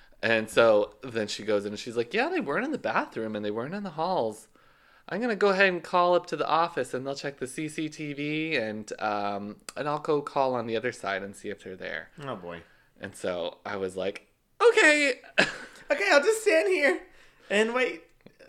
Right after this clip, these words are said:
Speaker 2: in more panic. <laughs>
Speaker 1: And so then she leaves and she, I've been here for, like, fifteen minutes now.
Speaker 2: Mm-hmm.
Speaker 1: And then she goes over or whatever, and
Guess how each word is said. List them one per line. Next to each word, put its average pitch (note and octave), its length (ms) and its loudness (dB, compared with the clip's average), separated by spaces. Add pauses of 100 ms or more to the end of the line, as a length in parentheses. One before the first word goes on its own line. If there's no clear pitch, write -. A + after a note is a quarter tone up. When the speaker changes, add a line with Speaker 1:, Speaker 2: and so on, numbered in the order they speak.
(120)
Speaker 2:
in G3 160 0
more G#3 200 -2
panic. - 560 -4
<laughs> - 40 -20 (560)
Speaker 1:
And - 140 -18
so G#2 160 0
then F#2+ 160 -4
she - 180 -8
leaves F#2+ 380 -10
and F#2+ 120 -18
she, - 220 -14
I've A2+ 180 -4
been G2+ 140 -8
here G2 220 -8
for, - 160 -8
like, E2 200 -8
fifteen G#2 460 -14
minutes F2 320 -16
now. E2 240 -6
Speaker 2:
Mm-hmm. B2 380 -8 (480)
Speaker 1:
And G2 120 -8
then G2 120 -6
she F#2+ 380 -8 (120)
goes F#2 320 -4
over F2+ 680 -4
or F#2+ 280 -10
whatever, - 400 -10
and F2+ 240 -12